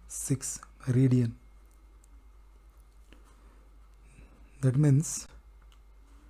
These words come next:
it will be twelve point six into ten raised to minus three radian. The first seg-, segment. Now I will go for segment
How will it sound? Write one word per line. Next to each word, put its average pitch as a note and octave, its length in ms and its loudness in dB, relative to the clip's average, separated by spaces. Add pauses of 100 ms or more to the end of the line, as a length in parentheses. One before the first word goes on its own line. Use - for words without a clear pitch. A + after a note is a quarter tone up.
(340)
it C3+ 140 -2
will C#3+ 160 4
be C3+ 300 4 (560)
twelve D3 320 2
point D3 320 0 (140)
six - 420 -6
into C3+ 180 0
ten C3 180 0
raised C3+ 200 0
to G#3 120 -6 (1000)
minus C3+ 340 2
three - 240 -4 (680)
radian. A#2+ 420 2 (1500)
The - 60 -14
first - 280 2
seg-, - 600 -6
segment. A2+ 420 0 (100)
Now D3 220 6
I D3 60 6
will C#3 140 4
go C#3+ 120 6
for D3 200 4
segment C#3 500 4